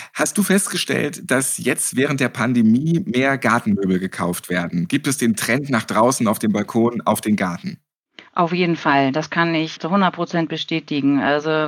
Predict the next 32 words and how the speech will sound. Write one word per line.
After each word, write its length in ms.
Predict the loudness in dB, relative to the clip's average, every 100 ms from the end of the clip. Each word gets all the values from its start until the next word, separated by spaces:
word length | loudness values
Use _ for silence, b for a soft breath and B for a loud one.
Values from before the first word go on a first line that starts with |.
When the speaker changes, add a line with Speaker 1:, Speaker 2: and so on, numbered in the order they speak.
| -6
Speaker 2:
wir 420 | -2 0 2 2
sind 180 | 0 0
ja 160 | 0
seit 200 | 2 2
einigen 320 | 2 0 0 2
Jahren 280 | 4 2
zwar 300 | 0 -2 -2
Gartenmöbelanbieter, 960 | 0 -2 -2 -4 -4 -4 -4 -6 -2 -2
aber 160 | 0
haben 180 | -2 -2
in 80 | -4
diesem 220 | -4 -2
Jahr 300 | 0 0 0 B B B B B
eine, 840 | 0 2 2 2 2 2 2 0
ja, 220 | 0 0 0
besonders 480 | -2 0 2 0
starke 340 | 0 0 0 0
Nachfrage 720 | 2 2 0 0 2 4 4
erfahren 720 | 2 0 0 2 2 2 0
und 420 | 0 0 -2 -2
da 300 | 0 2 2
machen 680 | 0 -4 -4 -2 -2 0 -4
die 120 | -4
Kunden 320 | -6 -4 0
auch 120 | 0 0
nicht 200 | -4 -2
Halt 160 | -2
vor 160 | -2 -6
kleinen 400 | 0 2 2 0
Flächen 560 | 0 0 0 -2 0
oder 320 | 0 0 2 2
auch 240 | 0 -4